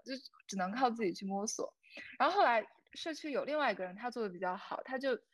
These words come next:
直接告诉你 Git 指令，然后就说你现在到这一步，你接下来要怎么做，怎么做。但那个时候，那是后来的事情了。然后那个时候我就，嗯，我就只能先把那个P R给关掉，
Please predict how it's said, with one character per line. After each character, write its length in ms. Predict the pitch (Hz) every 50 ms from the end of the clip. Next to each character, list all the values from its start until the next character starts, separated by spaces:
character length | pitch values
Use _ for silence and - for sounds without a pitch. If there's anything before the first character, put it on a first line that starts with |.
| _ _ _ _ _
直 100 | - 220 196
接 140 | 220 262 269
告 220 | 294 277 254 247
诉 180 | 240 - - 180
你 200 | 180 233 202 185
Git 440 | 180 190 196 214 202 190 - - 175
指 180 | - - -
令， 220 | - - 190 175 175
然 140 | 175 170 175
后 80 | 175
就 100 | 175 180
说 140 | 180 - 196
你 140 | 180 175 170
现 220 | - 247 226 208
在 140 | 208 202 196
到 200 | 196 214 208 196
这 140 | 190 196 214 190
一 60 | 170
步， 80 | - - -
你 80 | 175
接 140 | - - 202
下 120 | - 214 196
来 60 | 185
要 120 | 180 175
怎 120 | 170 - _
么 60 | _ _
做， 160 | - 170 170
怎 100 | - _
么 60 | _ _
做。 180 | - - - - - - - - - -
但 160 | 269 285 311
那 140 | 370 392 349
个 100 | 269 233
时 140 | 226 - 180
候， 120 | 175 - -
那 140 | 269 302
是 120 | 302 - 294
后 160 | - - 349
来 140 | 240 175 95
的 100 | - -
事 140 | - - 101
情 140 | - -
了。 60 | - -
然 100 | - 196
后 60 | 214 254
那 160 | 320 403 403
个 120 | 302 240
时 140 | 233 - 196
候 180 | 196 185 170 - - - - - _
我 120 | - 185 180
就， 300 | - 214 214 208 208 - _ _ _ _ _ _ _ _ _ - - _
嗯， 360 | - 208 196 185 180 165 - - - _ _ _ _ _ _
我 120 | 220 208
就 140 | 202 226 233
只 120 | 208 196 180
能 140 | 185 190 214
先 140 | 254 226
把 120 | 220 202 -
那 80 | 196
个 80 | 196 190
P 140 | 190 - 220
R 140 | 180 180 180
给 120 | 175 170
关 260 | - - 180 180 180 175
掉， 160 | 190 170